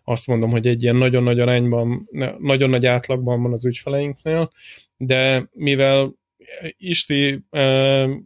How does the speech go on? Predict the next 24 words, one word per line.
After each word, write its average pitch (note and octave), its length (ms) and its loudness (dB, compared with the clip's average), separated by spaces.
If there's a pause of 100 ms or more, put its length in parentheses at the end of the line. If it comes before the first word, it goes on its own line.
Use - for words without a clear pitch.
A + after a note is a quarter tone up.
az C#3 200 -8
ügyfeleink C3 540 0
közül C3 340 0
való, C3+ 260 2
ezért C3 440 0
igazából, C3+ 540 -2
hogyha, C3 440 -2 (280)
ha C#3 100 -2
nem D#3+ 220 2
túl C#3 260 0
nagy C3 180 2
üzleti C3 420 -2
titok, B2+ 380 -6
akkor, C3 460 -4 (300)
akkor C3+ 240 -6 (140)
közvetlenül C3 580 2
szeretnék B2 560 0
tőled A#2+ 320 0
is A#2+ 140 -2
esetleg B2 400 -2
egy A#2+ 160 0
ilyen B2+ 340 2
tájékoztató B2 760 0
jellegű B2 320 2